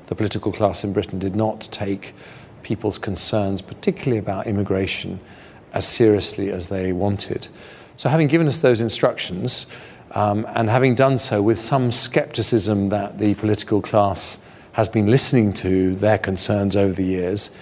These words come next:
if that same political class were to seek to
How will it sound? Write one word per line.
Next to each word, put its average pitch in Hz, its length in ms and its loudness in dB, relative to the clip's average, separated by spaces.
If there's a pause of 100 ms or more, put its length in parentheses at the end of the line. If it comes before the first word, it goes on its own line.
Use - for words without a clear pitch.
(180)
if - 160 -4
that 143 240 -2
same 131 520 4
political 110 720 -2
class 110 560 -4 (720)
were 104 240 0
to 104 120 -2
seek 123 340 -2
to 120 220 0